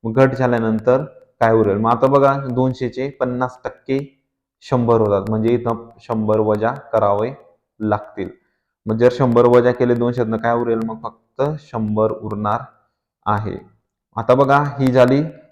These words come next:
पहिली अट. आता दुसरी अट सांगितली होती की जो पन्नास टक्के घट झालेला पगार आहे, त्याच्यामध्ये पुन्हा पन्नास टक्के वाढ होईल.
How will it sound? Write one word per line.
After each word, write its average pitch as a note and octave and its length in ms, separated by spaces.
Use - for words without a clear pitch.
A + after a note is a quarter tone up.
पहिली C3 600
अट. A2 240
आता A#2 140
दुसरी C#3 380
अट C3+ 200
सांगितली A#2+ 400
होती A#2+ 300
की - 480
जो C3 240
पन्नास C3 360
टक्के C3+ 240
घट C3 220
झालेला A#2+ 400
पगार A#2+ 360
आहे, A#2+ 120
त्याच्यामध्ये B2 440
पुन्हा B2 300
पन्नास A#2+ 420
टक्के C#3 460
वाढ G#2+ 300
होईल. G#2 300